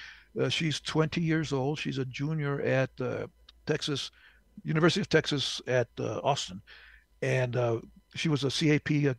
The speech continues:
a cadet, uh, Civil Air Patrol cadet.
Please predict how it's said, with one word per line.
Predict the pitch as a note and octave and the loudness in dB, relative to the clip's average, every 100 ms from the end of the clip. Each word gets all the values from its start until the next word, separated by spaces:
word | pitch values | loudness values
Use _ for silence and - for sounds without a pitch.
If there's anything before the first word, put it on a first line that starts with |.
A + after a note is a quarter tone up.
| - | -4
a | A#2 | -6
cadet, | - C3+ C3+ - - | -2 -2 -2 -6 -10
uh, | - G#2 A2+ - _ _ _ _ _ _ _ _ | -8 -8 -10 -20 _ _ _ _ _ _ _ _
Civil | - F3 E3 | 2 4 6
Air | D3+ D#3 | 6 4
Patrol | - - A2+ A2 - - | 2 -2 -4 -4 -10 -8
cadet. | A#2+ A2+ A2+ - | -6 -2 -2 -4